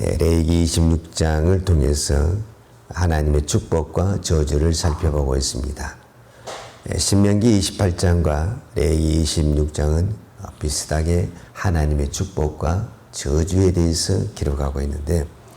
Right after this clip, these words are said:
우리가 이 말씀을 보면서 좀 이상하게 생각하는 것은 이 축복에 대한 부분은, 즉 너희가 내 말을 듣고 순종하고 축복에 대한 부분은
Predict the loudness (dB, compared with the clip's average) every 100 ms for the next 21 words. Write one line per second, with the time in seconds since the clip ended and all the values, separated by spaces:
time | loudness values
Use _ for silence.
0 | -16 -12 -12 -4 0 2 4 4 2 2
1 | 2 4 4 4 4 2 2 0 -2 -8
2 | -20 -20 -14 -6 0 2 2 2 2 2
3 | 0 0 -2 0 0 0 -2 -2 -4 -4
4 | -4 -6 -8 -14 -20 -18 -18 -10 -8 -4
5 | -2 -2 0 2 4 4 2 2 0 0
6 | 0 0 -6 -12 -20 -10 -2 0 2 2
7 | 4 4 2 2 2 2 2 0 0 0
8 | -2 0 0 2 0 -6 -2 0 2 4
9 | 2 2 0 -2 -6 -2 0 2 2 2
10 | 0 0 -2 0 0 0